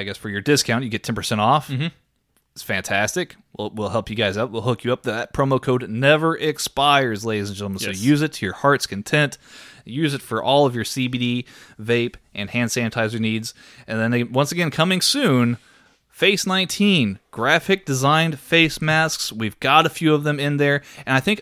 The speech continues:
Speaker 1: what are, we're, we're also throwing in a face mask as part of the bundle as well. Is that right, Steven?
Speaker 2: Correct. Yeah, the bundle will be a bottle of thirty count Naturally Hemp's gummies. We have three choices of flavor. You'll be, you'll be able to ch-, uh,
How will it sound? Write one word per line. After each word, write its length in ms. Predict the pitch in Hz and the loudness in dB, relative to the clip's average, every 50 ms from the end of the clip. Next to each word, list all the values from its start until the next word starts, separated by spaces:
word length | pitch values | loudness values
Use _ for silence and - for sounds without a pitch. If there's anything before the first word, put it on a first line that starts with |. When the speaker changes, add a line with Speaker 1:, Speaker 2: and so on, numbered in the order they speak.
| _ - | _ -6
Speaker 1:
what 280 | 127 135 151 190 - - | -2 0 0 0 2 2
are, 100 | 135 143 | 0 0
we're, 200 | 143 165 180 113 | 0 0 -2 -2
we're 160 | 147 165 180 | -2 0 2
also 200 | 185 196 - 190 | 2 2 0 0
throwing 280 | - - 190 185 185 | 0 0 2 2 2
in 40 | 185 | 2
a 40 | 175 | 0
face 360 | - - 202 196 190 - - | 0 0 2 2 2 2 0
mask 300 | 131 113 107 101 - - | 0 0 0 0 -2 -4
as 80 | 113 - | -8 -4
part 200 | - 123 120 113 | 0 2 2 2
of 40 | 107 | 2
the 80 | 113 | 0
bundle 300 | 107 113 110 110 110 110 | -2 0 0 0 0 -2
as 120 | 110 107 - | -2 -2 0
well. 160 | 127 113 104 | 0 0 0
Is 100 | 98 107 | 0 0
that 120 | 120 139 | 0 0
right, 180 | 139 147 156 151 | 2 2 0 0
Steven? 380 | - - 156 156 156 165 160 | -2 -2 -2 -2 -2 -2 -2
Speaker 2:
Correct. 360 | 151 233 233 147 104 - - - | -2 0 0 -2 -2 -4 -2 0
Yeah, 160 | 151 143 120 | 2 2 4
the 100 | 110 117 | 2 2
bundle 320 | 113 127 151 170 175 165 147 | 2 2 2 2 2 2 2
will 140 | 147 147 | 2 2
be 280 | 139 131 131 127 127 - | 2 2 2 2 2 2
a 360 | - 113 107 107 107 107 104 - 107 | 2 2 2 2 2 0 -2 -2 -2
bottle 340 | 104 117 123 131 127 117 98 | -2 0 0 0 0 0 -2
of 140 | 107 92 | -4 -4
thirty 240 | - 170 175 180 185 | -4 -2 -2 -2 -2
count 280 | - - 170 170 165 127 | -2 -2 -2 -2 -2 -4
Naturally 380 | 131 123 127 135 - 151 143 | -4 -4 -4 -4 -4 -4 -2
Hemp's 220 | 127 135 143 139 - | 0 0 -2 -2 0
gummies. 440 | - 117 110 117 127 127 - - - | 0 0 2 0 -2 -4 -6 -8 -6
We 140 | 120 120 | -4 -2
have 300 | 113 120 113 110 104 104 - - | -2 0 -2 -2 -4 -6 -12 -18
three 400 | - - 135 135 151 175 196 202 | -16 -12 -10 -8 -4 -2 -2 -2
choices 420 | - - 170 160 165 151 - 160 | -2 0 0 0 0 0 -2 -4
of 100 | 160 147 | -6 -4
flavor. 300 | - 135 123 123 123 131 | -2 -2 0 0 0 0
You'll 160 | 127 117 113 117 | -2 -2 -2 -2
be, 320 | 120 117 113 - 117 117 - | -4 -6 -6 -6 -10 -8 -4
you'll 140 | - 131 135 | 0 0 2
be 100 | 135 123 | 2 2
able 180 | 123 120 127 113 | 0 0 -2 -2
to 220 | - 123 107 107 - - - | -2 -2 -2 -2 -4 -8 -12
ch-, 160 | - - - - - | -10 -8 -8 -8 -6
uh, 240 | - 110 104 98 92 | -6 -6 -4 -4 -6